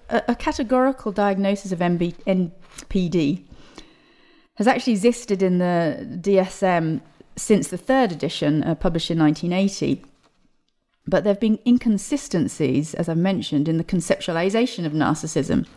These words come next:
including differences in describing its nature, i e, is it normal or pathological,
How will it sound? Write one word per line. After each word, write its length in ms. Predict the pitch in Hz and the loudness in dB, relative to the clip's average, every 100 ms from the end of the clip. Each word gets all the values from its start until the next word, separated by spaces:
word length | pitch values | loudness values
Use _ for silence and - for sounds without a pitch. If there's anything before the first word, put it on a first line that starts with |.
| - - - - | -20 -20 -20 -2
including 340 | 214 196 220 202 | 0 2 2 2
differences 480 | 233 - 196 208 | 0 -2 -2 0
in 80 | 196 | 2
describing 460 | 185 180 202 180 156 | 0 -2 0 0 -2
its 120 | - | -2
nature, 640 | 185 202 240 226 262 262 - | 0 2 0 -2 -2 0 0
i 160 | 170 | -2
e, 420 | 165 160 160 165 - | 0 2 2 0 -4
is 100 | 170 | -8
it 80 | - | -2
normal 400 | 165 180 180 175 | 0 2 2 0
or 60 | 147 | -2
pathological, 1040 | 160 - 180 214 214 208 202 190 180 180 | -4 -2 0 0 0 -2 0 2 2 -4